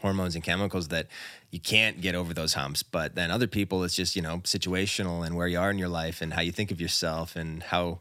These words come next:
healthy you are. And I think everybody goes through their own version of some sort of mental illness. So you're right. It's like acknowledging that and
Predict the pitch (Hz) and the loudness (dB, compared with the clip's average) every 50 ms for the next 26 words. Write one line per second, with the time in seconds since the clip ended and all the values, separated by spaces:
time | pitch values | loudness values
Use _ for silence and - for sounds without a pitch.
0 | - - - 104 107 98 - 104 95 92 90 85 82 82 82 82 82 78 78 78 | -6 -2 2 2 2 2 2 0 2 2 2 2 2 2 2 0 0 -2 -4 -8
1 | - - - - - - - - 85 95 101 90 104 107 117 107 92 95 92 87 | -10 -12 -12 -12 -14 -10 -4 -2 0 2 2 2 4 4 4 2 2 0 0 0
2 | 87 87 85 - - 90 85 82 80 82 85 80 73 76 78 87 92 92 76 71 | 0 0 0 0 -2 -2 -2 -2 -2 -2 -2 -2 -2 -2 -2 -2 -2 -2 -4 -4
3 | 71 73 - _ _ _ _ _ _ - - - 92 95 95 - 87 80 76 76 | -6 -8 -12 _ _ _ _ _ _ 0 0 2 2 2 0 0 0 0 0 -2
4 | 76 80 82 - 71 76 80 85 82 80 78 - - - 76 71 71 73 85 - | -2 -2 -2 -4 -4 -4 -4 -2 -2 0 0 2 2 2 0 -2 -4 -6 -8 -12
5 | _ _ - - 82 85 90 90 87 80 76 - 82 80 85 85 82 85 82 85 | _ _ -6 -4 0 2 4 4 2 2 0 -2 -2 -2 -2 -2 0 0 2 2
6 | 90 95 92 82 85 82 78 76 76 76 76 73 71 71 78 | 2 2 0 0 -2 -2 -2 0 0 0 -2 -2 -4 -6 -8